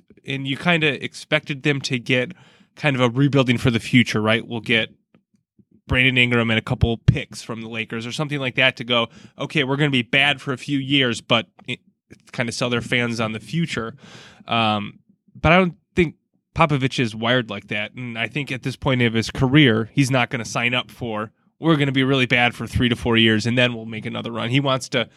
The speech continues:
compete now, and I think with DeRozan, they can compete for a playoff spot,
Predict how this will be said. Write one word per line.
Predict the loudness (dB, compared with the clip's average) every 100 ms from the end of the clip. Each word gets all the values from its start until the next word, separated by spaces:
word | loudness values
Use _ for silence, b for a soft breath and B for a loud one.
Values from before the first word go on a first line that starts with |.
| b b b
compete | -14 -4 0 0
now, | 0 2 2 0 -4
and | -4 -2 -4 -8 -8
I | -4
think | -2 -2 -2
with | 2
DeRozan, | 6 6 6
they | 4 4
can | 0 -4 -10 _ -20 -20 _ -20 -14
compete | -10 -10 0 0 0 -4
for | -8 -8
a |
playoff | -6 -6 -4 -6
spot, | 0 2 2